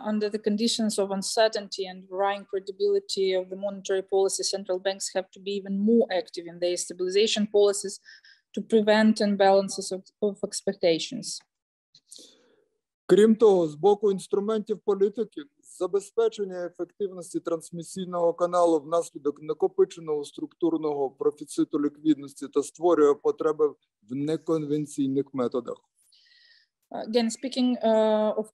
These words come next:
Speaker 1: policy tools, uh, uh, we can tell that, uh, uh, to ensure effective transmission, uh, effect-, effectiveness of the transmission channel, uh, we need to look for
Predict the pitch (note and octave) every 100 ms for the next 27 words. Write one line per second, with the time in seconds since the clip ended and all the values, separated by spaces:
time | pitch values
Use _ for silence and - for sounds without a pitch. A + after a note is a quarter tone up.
0 | - D4 A#3+ - G#3+ - G#3+ G#3 G3+ G3
1 | - F#3+ G3 G3 F#3 - G3 F#3+ F#3+ F#3+
2 | F#3 - F#3+ A3 A3+ A3 A3 A3 G#3+ A3
3 | G#3+ G3+ - - G3+ G3 G3 F3+ - -
4 | G3+ G3 F#3+ A3 G#3+ - C4 A#3 - A3+
5 | - A3+ G#3+ G3+ G3 - B3 B3 G#3 G3
6 | F#3+ F#3 F#3 F#3 - F#3+ - - B3+ C4
7 | C4+ A#3 - B3+ A#3+ A#3 A3 A3+ G#3+ G#3
8 | G#3 G#3+ G#3 - C#4 A#3+ A3 G#3+ _ _
9 | _ - A#3+ A#3+ A3+ G#3+ A3 - - _
10 | - G#3+ G#3 G3+ G3+ G#3+ A#3 A#3 A3+ A3
11 | A#3 - A#3 A3 A3 - A3 A#3+ A3 -
12 | - G#3 G#3 G#3+